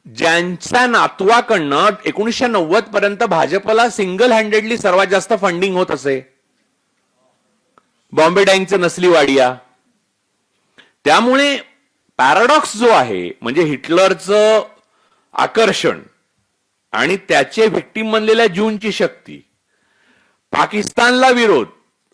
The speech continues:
पण जिनांबरोबर सहकार्य, द्विराष्ट्राची थिअरी मांडणं पण द्विराष्ट्र झाल्यावर नेहरूंना आणि गांधींना शिव्या घालणं, आणि नंतर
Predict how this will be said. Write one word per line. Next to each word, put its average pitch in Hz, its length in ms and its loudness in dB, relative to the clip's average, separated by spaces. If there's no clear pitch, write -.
पण 147 180 -4
जिनांबरोबर 196 680 0
सहकार्य, 131 600 0
द्विराष्ट्राची 240 720 0
थिअरी 233 400 0
मांडणं 151 420 -2
पण 147 140 -2
द्विराष्ट्र 196 500 0
झाल्यावर 214 380 2
नेहरूंना 202 440 0
आणि 214 140 0
गांधींना 196 440 0
शिव्या 180 280 0
घालणं, 104 340 -2
आणि 220 240 2
नंतर 254 680 2